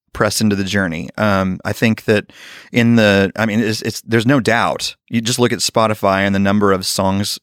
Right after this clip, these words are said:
worship songs alone, that are uploaded to Spotify every day. It's, you know, in the thousands. And,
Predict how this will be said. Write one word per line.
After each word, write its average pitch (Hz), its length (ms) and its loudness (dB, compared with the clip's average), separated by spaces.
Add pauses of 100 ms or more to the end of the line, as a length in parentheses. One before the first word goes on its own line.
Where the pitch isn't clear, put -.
(160)
worship 117 360 0
songs 107 260 0
alone, 95 520 0 (340)
that 104 100 2
are 101 100 0
uploaded 104 440 2
to 101 80 -6
Spotify 98 480 0
every 101 260 -2
day. 92 360 0
It's, - 300 -8
you 110 100 -2
know, 92 140 -2
in 95 100 -2
the 92 60 -6
thousands. 95 880 -4
And, 92 380 -2